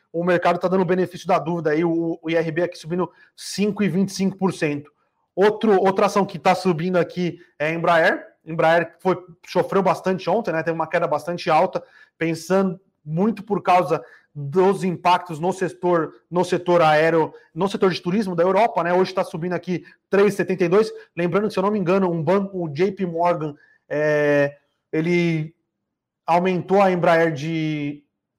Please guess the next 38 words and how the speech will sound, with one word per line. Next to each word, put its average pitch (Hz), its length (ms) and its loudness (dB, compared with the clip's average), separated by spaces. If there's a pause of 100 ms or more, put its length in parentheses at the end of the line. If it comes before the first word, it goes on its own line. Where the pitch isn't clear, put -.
(360)
neutro 175 500 2
pra 180 200 2
compra. 214 480 2 (200)
Isso, 175 460 -2 (460)
e - 60 -8
lembrando 185 340 2
que 196 80 -4
a 185 40 2
Embraer 165 300 2
é 156 80 0
uma 190 180 2
ação 180 200 -2
de 165 100 -4
gringo. 151 480 -6 (220)
Quando 196 320 2
um 180 320 2
banco 180 280 0
gringo 156 440 -4 (200)
faz 180 360 0
isso, 190 340 -8 (180)
pode 185 320 0
dar 175 140 4
uma 175 140 2
ajudada 156 400 0
na, 151 120 -2
nas 151 200 -2
ações 160 240 -4
da 170 60 -2
empresa. 190 500 -2 (240)
As 165 160 2
outras 180 220 2
ações 180 280 0
que - 80 -16
sobem 165 320 0
aqui 156 220 -4
são 151 320 -2
Uzi 190 240 -2
Minas, 220 420 -2